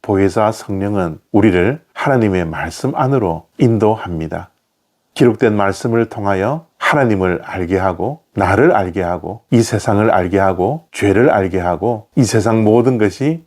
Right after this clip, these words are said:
하나님의 은혜임을 알게 하는데 인도해 주시는 분이십니다.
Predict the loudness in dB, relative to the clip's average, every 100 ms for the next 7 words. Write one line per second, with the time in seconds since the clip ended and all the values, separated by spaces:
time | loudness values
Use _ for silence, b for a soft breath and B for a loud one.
0 | _ -2 0 2 2 0 2 2 2 0
1 | -2 -2 -2 -4 _ -2 2 4 4 4
2 | 0 0 0 -2 -6 -2 2 2 4 4
3 | 2 -2 -4 -4 -6 -8 -16 -8 -4 -4
4 | -6 -10 -8 -8 -10